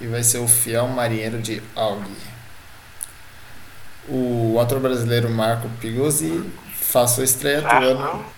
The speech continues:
Speaker 2: É, tem um ator também neozelandês, né? Matias Winholt,
Speaker 1: Sim.
Speaker 2: como Will.
Speaker 1: Will,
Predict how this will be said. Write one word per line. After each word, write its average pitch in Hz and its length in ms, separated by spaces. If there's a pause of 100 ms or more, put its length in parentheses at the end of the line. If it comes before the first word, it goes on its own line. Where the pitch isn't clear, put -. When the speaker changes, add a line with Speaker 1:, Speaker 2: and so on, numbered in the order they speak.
(400)
Speaker 2:
É, 123 100
tem 127 140
um 120 160
ator 123 240
também 123 260
neozelandês, 120 680
né? 135 140
Matias 120 680 (500)
Winholt, - 760 (640)
Speaker 1:
Sim. - 180
Speaker 2:
como - 240
Will. - 300 (840)
Speaker 1:
Will, 110 300